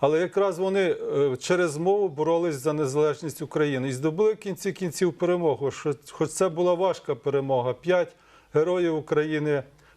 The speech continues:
померли в контаб-, концтаборах. Це і Василь Стус, і Марченко, і Юрій Литвин, Олекса Тихий.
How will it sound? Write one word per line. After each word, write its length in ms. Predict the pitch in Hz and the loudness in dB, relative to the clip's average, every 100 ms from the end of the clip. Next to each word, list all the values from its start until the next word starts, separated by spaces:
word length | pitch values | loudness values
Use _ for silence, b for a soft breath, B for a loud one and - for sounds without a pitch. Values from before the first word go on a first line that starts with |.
| - | -2
померли 400 | 151 165 165 160 | 0 2 2 0
в 80 | 147 | -2
контаб-, 580 | 156 139 151 139 - 160 | -4 0 -2 -2 -16 -6
концтаборах. 760 | - 156 - 156 139 151 139 - | -2 -2 0 0 2 0 0 -2
Це 140 | 180 | -2
і 40 | |
Василь 360 | 170 160 165 160 | 2 0 0 -4
Стус, 480 | - - 175 156 - | -4 -2 -2 -2 -2
і 160 | 139 | -2
Марченко, 720 | 139 160 165 - 151 131 147 | 2 2 0 -4 -6 -2 -2
і 40 | 135 | 0
Юрій 300 | 160 156 151 | 0 0 2
Литвин, 460 | 143 135 160 160 | 0 0 0 0
Олекса 420 | 139 143 135 - 135 | 2 0 -2 -2 -4
Тихий. 500 | - 165 - 147 | 0 -2 0 -4